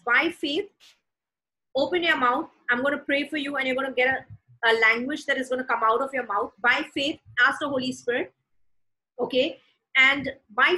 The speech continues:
faith, all things in the kingdom are by faith. Okay? It's not a feeling or an emotion, it's by faith. So,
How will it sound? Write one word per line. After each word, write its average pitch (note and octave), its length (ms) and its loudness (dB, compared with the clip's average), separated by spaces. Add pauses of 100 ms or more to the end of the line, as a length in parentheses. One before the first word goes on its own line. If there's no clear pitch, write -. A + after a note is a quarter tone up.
faith, C#4+ 280 -2
all D#4 340 0 (180)
things D#4+ 540 -6 (100)
in B3+ 140 -2
the C#4 100 0
kingdom C#4 400 -6
are B3 120 0
by G#3+ 160 2
faith. G#3 280 -6 (1120)
Okay? C4 400 0 (460)
It's - 160 -4
not D4+ 160 4
a - 40 2
feeling D4 360 0
or C4+ 80 0
an C4 120 0
emotion, A#3+ 440 -2
it's - 160 -8
by A3+ 260 2
faith. F#3+ 220 -4 (1800)
So, C4+ 420 0